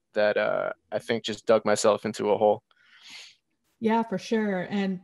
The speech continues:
Speaker 2: meditation's amazing. Like,
Speaker 1: Mm-hmm.
Speaker 2: meditation and yoga are super spiritual and grounding and for sure overlooked. Um, so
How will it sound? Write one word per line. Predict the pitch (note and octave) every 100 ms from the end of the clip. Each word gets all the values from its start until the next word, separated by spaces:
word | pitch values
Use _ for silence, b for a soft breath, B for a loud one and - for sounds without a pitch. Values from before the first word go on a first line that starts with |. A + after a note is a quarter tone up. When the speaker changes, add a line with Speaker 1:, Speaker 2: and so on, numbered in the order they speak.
| -
Speaker 2:
meditation's | A#3 F4 C#4 B3+ A3 F#3+
amazing. | E3+ F3+ G#3 F#3 E3 E3+ G3
Like, | G3 F3
Speaker 1:
Mm-hmm. |
Speaker 2:
meditation | G#3 G#3+ A#3 A3 -
and | F#3+
yoga | F3+ F#3+ F#3 F#3 F3+ B B -
are | F#3
super | - B3+ C4 A3
spiritual | G3+ - G3 G3+ - F#3
and | F#3 F3+ F3+
grounding | F#3 F#3 F#3 F3+ F3 E3+
and | F#3+ F3+ F3 F3+ - b b b b _
for | G#3
sure | - A#3+ A3 F#3+
overlooked. | F#3+ F3+ F#3 F#3 E3+ - -
Um, | G3+ G3 F#3 F#3 F#3 b b b
so | - A#3+ A3 G3+ -